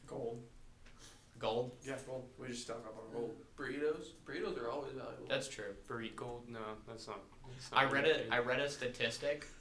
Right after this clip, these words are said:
Speaker 2: I read a statistic recently that said, I think within twenty years, like, Spanish will be, like, the primary language in, like, forty-four percent of Texan households or something. So, uh, if we're getting burritos, this is the market.
Speaker 1: This is the future.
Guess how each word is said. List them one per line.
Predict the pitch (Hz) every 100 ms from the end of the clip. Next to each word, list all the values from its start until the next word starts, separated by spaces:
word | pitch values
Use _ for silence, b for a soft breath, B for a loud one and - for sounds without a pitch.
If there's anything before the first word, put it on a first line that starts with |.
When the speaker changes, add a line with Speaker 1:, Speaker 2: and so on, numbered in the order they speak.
| -
Speaker 2:
I | 110
read | 117
a |
statistic | 117 - 110 - 117 117
recently | 117 120 123 123
that | 120 101 101 -
said, | - 104 104 104 101 101 -
I |
think | - 135 139
within | 143 165 139 -
twenty | 113 110 120 135
years, | 156 165 175 180 - - b b b b 110
like, | 107 -
Spanish | - - 101 110 117
will | 113
be, | 110 101
like, | 98
the | 101
primary | 98 101 101 101
language | 92 95 98 95 - - 98
in, | 95 92 90 -
like, | 101 95 -
forty-four | 113 110 107 104 101
percent | 101 101 98
of | 95
Texan | 95 95 95
households | 95 85 - 92 -
or | -
something. | - - - - - B B B B
So, | - 98 98
uh, | 95 90
if | 101
we're | 117
getting | 160 139
burritos, | 113 98 107 120 127 127 - 98
this | 117 120 -
is | 101
the | 98 98
market. | 87 - - -
Speaker 1:
This | 135 127
is | 135
the | -
future. | 120 - -